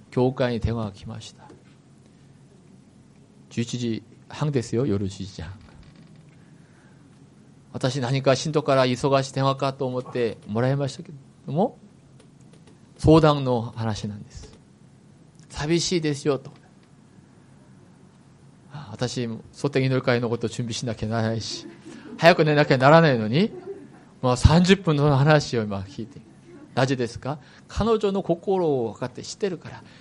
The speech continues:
寂しいから、今十一時半で失礼であるご-、失礼であることを知ってるのにも、電話をかけるということは、どれぐらい寂しいか、その少し、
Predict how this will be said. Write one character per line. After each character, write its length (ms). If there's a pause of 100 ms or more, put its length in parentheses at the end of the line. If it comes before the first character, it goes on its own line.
寂 340
し 180
い 40
か 140
ら、 260 (540)
今 300
十 140
一 220
時 80
半 220
で 120
失 220
礼 180
で 140
あ 120
る 120
ご-、 120 (120)
失 280
礼 180
で 160
あ 40
る 80
こ 120
と 80
を 60
知 100
っ 40
て 160
る 120
の 100
に 140
も、 380 (260)
電 180
話 140
を 80
か 160
け 120
る 100
と 100
い 20
う 40
こ 100
と 120
は、 340 (340)
ど 80
れ 160
ぐ 80
ら 120
い 80
寂 280
し 140
い 40
か、 180
そ 120
の 60
少 340
し、 220